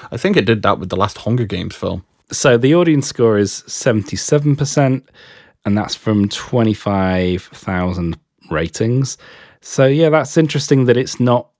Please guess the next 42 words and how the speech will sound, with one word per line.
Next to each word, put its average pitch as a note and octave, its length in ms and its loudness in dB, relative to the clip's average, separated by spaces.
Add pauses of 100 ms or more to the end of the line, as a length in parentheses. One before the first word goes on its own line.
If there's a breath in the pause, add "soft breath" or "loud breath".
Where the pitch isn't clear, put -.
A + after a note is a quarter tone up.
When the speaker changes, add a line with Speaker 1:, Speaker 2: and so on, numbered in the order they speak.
(420)
Speaker 2:
any A2+ 180 0
higher, D3+ 380 0
'cause A#2+ 260 -2
usually B2 380 2
with G2 180 0
stuff - 280 -4
like D#2+ 140 -2
this, F2+ 240 -4
it - 100 -10
would F#2+ 140 -8
be F#2+ 160 -2
maybe F#2+ 460 0
in F2+ 120 0
the F2+ 180 -4 (640 soft breath)
eighties G#2+ 420 -2
or F#2+ 140 2
<laughs> G#2 120 2
nineties, D3 540 2
especially A#2 360 0
with A2 120 2
Speaker 1:
Yeah. A3 120 6
Speaker 2:
the A2+ 40 -4
pop - 220 -6
culture-y G#2+ 420 -4
stuff. C#3+ 400 0 (400 loud breath)
So - 140 -2
it B2 80 4
is C#3 180 4
interesting B2+ 480 0
that G#2 140 2
it G2+ 80 0
is G#2+ 280 -2
in G#2 100 0
that F#2 180 -2
level. A2+ 340 0
Speaker 1:
Yeah, D#3 220 4
because B2+ 320 -2
it's A2+ 140 -10
like, A#2+ 220 0
"Oh, C3+ 180 2
it - 60 2
included B2 520 -4